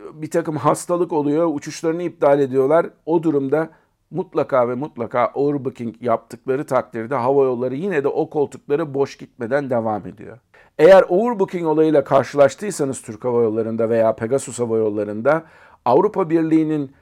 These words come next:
anlaşmalarına ve Sivil Havacılık Genel Müdürlüğü'nün kurallarına uydukları için sizi bir sonraki uçuşta uçurmaları gerekiyor ve ondan sonra da belli bir tazminat ödemeleri gerekiyor.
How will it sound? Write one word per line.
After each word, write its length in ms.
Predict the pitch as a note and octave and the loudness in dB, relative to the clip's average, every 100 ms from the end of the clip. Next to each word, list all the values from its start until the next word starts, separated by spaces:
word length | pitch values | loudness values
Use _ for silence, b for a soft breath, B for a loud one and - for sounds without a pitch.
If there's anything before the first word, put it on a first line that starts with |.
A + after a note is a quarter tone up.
| b b | b b
anlaşmalarına 1120 | B2 C#3+ D#3 - D#3+ D3+ D3+ D3 D#3+ F#3 F#3+ b b | 0 0 -2 -2 -2 2 2 2 0 0 -2 b b
ve 300 | B2 D#3 D#3+ | 0 0 0
Sivil 320 | - - D3 F#3+ | -6 -8 -2 0
Havacılık 480 | F3+ D#3 C#3 C#3 | 0 0 -4 -6
Genel 280 | B2+ B2+ E3+ | -4 -2 -2
Müdürlüğü'nün 640 | F#3 E3+ C#3+ C3+ C3+ C3+ | -2 -4 -2 -2 -2 -2
kurallarına 580 | B2 C#3+ C3 B2+ C3 B2 | -4 0 2 2 -2 -4
uydukları 520 | - B2+ B2+ - C#3+ | -6 -6 -6 -4 -4
için 360 | D3+ C3+ D#3+ D#3+ b b | -2 -4 -6 -8 b b
sizi 520 | b - C#3 E3+ F3+ - | b -8 -4 -2 -2 -6
bir 180 | C#3+ F3 | -14 -8
sonraki 460 | - D3+ C#3 B2+ | -4 -2 -2 -6
uçuşta 580 | B2+ A2+ B2+ - D3 - _ | -12 -12 -14 -4 -2 -2 _
uçurmaları 580 | B2 - B2+ B2+ B2 C3+ | -18 -10 -6 -4 -2 -2
gerekiyor 580 | D3+ D#3+ D3 D#3+ D#3+ E3+ - b b | 0 0 -2 -2 -2 -2 -6 b b
ve 80 | A#2+ | -12
ondan 460 | - B2+ C3 D3 F3 | -8 -6 -4 -2 -2
sonra 360 | D#3+ C#3 B2+ A#2+ | -4 -6 -6 -4
da 200 | D#3+ - | -4 -4
belli 320 | D3+ C3 C#3 | -6 -6 -4
bir 100 | D3+ | -8
tazminat 600 | D3 B2+ A2+ B2+ B2+ B2+ | -4 -4 -4 -4 -4 -4
ödemeleri 520 | A#2+ G#2 G2+ G2 F#2 | -6 -6 -6 -6 -6
gerekiyor. 460 | F2+ F#2 F2 - - | -6 -8 -10 -14 -16